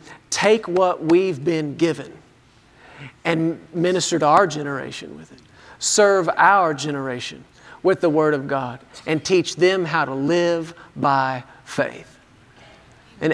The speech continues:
every generation serves as a bridge from the one before to the one that's coming.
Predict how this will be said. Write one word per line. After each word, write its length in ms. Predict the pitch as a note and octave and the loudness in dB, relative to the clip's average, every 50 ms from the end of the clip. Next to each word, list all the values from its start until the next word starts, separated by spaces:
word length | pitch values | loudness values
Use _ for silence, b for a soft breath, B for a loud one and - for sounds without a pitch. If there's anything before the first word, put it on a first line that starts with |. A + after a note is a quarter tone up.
| - - | 0 4
every 420 | G#3 A3+ B3 G#3+ G3 G3 F#3+ E3+ | 4 4 4 2 2 4 4 4
generation 680 | D#3 C3+ D#3 D3+ C#3 C3+ C3 B2+ B2 B2 - D3 C#3+ C#3 | 4 2 -4 -6 -6 -6 -8 -8 -8 -8 -8 -6 -6 -4
serves 520 | - - - G3+ G#3 G3+ G3+ G3 F#3 D#3 | -4 2 4 6 6 6 6 4 2 0
as 220 | D#3+ C3 E3 D3+ D3+ | 0 0 0 0 -2
a 60 | D3 | -4
bridge 500 | C#3 C#3+ D#3+ E3+ F3 F3 E3 D#3 C#3+ - | -2 0 0 2 2 2 0 0 -2 -6
from 200 | - E3 D3+ D3+ | -6 -6 -4 -4
the 80 | C#3+ | -4
one 340 | C#3 C#3 D#3 E3+ F#3 F3+ E3+ | -2 0 2 2 2 2 0
before 460 | D3+ D3+ - - - E3+ F3 F3 E3+ | -2 -4 -4 -2 0 0 2 2 0
to 140 | E3+ - E3+ | -2 -4 -4
the 100 | D3 D3 | -4 -2
one 320 | C#3 C#3+ D3+ D3+ D3 C#3+ C#3+ | -2 -2 -4 -4 -4 -4 -6
that's 200 | C3 - - - | -6 -8 -10 -10
coming. 340 | - - F2 E2 - - | -10 -12 -14 -14 -16 -18